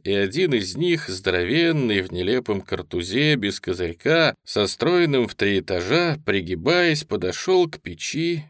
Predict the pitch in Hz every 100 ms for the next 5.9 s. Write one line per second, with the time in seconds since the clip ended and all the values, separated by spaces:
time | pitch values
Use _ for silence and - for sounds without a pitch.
0 | _ - - - 104 98 92 135 131 104
1 | 80 87 92 104 98 95 131 127 - 107
2 | 107 - 98 151 147 123 107 101 98 113
3 | 139 123 - 101 101 113 110 95 95 -
4 | 92 101 87 - 85 98 95 92 98 101
5 | 98 - 95 - 85 78 - 78 76